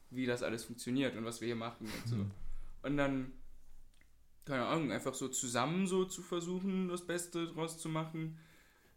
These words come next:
Speaker 1: ist für mich irgendwie noch die
Speaker 2: Mega wichtiger
Speaker 1: beste
Speaker 2: Ansatz, finde ich.
Speaker 1: Alternative, ja.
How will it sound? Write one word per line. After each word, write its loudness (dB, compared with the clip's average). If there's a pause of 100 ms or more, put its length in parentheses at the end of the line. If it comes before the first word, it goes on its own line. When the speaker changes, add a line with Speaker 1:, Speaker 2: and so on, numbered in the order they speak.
(100)
Speaker 1:
ist -4
für -4
mich -2
irgendwie -2
noch 0
die -2 (800)
Speaker 2:
Mega 4
wichtiger 6
Speaker 1:
beste 6
Speaker 2:
Ansatz, 2
finde 2
ich. 0
Speaker 1:
Alternative, -12
ja. -10